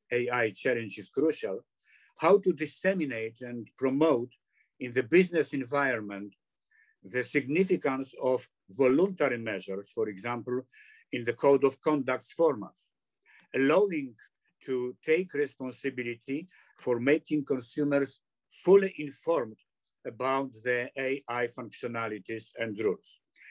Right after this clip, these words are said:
And ninthly, ethical and principle-based approach of A I development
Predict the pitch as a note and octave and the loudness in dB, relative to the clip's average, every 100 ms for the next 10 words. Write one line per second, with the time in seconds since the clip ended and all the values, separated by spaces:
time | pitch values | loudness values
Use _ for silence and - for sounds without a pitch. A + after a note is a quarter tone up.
0 | - - - F#3+ F#3+ D3 D3+ D#3 D#3 - | -20 -10 0 0 0 2 4 4 2 -4
1 | G#2 E2+ _ _ _ _ _ - F3+ A3 | -8 -8 _ _ _ _ _ -2 -2 -2
2 | G3 F#3+ E3+ C#3 B2 - C#3 E3+ E3 D3+ | -2 0 2 2 -2 -6 -4 -2 -2 -4
3 | B2+ A2+ B2+ C#3 - A#2+ G2+ A#2+ F#2+ A2 | -4 -2 2 2 0 -8 -2 -2 -2 -6
4 | - A#2+ A2+ G2+ C3 C3+ C3 C3+ B2 A2 | -8 -6 -6 -4 -2 -2 0 -2 -2 -2
5 | B2 G#2+ F2+ F2+ F#2 | 0 0 -2 -8 -8